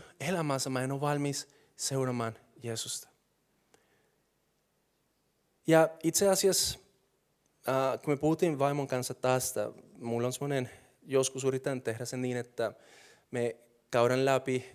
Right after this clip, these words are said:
vaimon kanssa nämä opetukset sillä, että me tarkistetaan, että ei mitään väärää sanaa tule tuohon mukaan, vaikka joskus ei, ei onnistu, sori. Ja jos se tulee tapahtumaan tänään, anteeksi nyt etukäteen siitä.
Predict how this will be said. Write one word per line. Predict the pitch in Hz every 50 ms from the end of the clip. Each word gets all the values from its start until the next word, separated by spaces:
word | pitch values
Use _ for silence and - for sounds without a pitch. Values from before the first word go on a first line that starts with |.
| - -
vaimon | 123 123 123 120 113 117
kanssa | - 113 110 113 - 113 90 - -
nämä | - 117 110 110 113 113 113
opetukset | - 135 123 - - 113 - 113 107 - - 107 - _ _ _ _ _ _ _
sillä, | - - 120 117
että | 113 113 - 120
me | 113 113
tarkistetaan, | - 117 110 - - 110 - - - 110 104 107
että | 104 - _ - - 110 - - - - - - - - _ -
ei | 110 107
mitään | 113 113 110 - 123 117 117 113 110 110 107 104 - - - - - - 113 117 123
väärää | 127 127 127 123 123 117 113 110 107 - - - - - _ -
sanaa | - - 131 127 127 123 117 110 107
tule | - 120 113 113 107
tuohon | - - 113 110 110 117 107 110 - _ - - - - - - - - - - - - _ _ _
mukaan, | - 135 143 139 135 - 131 123 123 117
vaikka | 107 104 104 - 104 98
joskus | 98 98 - - - -
ei, | 117 107 107 107 104 - - -
ei | 113 107
onnistu, | 107 104 104 - - 110 - -
sori. | - - 107 107 110 110 - _ - - - - - _
Ja | - 123
jos | 127 131 127
se | - 131
tulee | - 151 156 151
tapahtumaan | 156 160 151 170 151 - - 143 131 127
tänään, | - 127 127 131 127 127 123 120 110 - 98 104 107 120 120 127 131 135 131
anteeksi | 131 127 123 127 120 113 - -
nyt | 113 110 -
etukäteen | 113 110 - 113 - 107 101 - 107 104
siitä. | - 110 107 -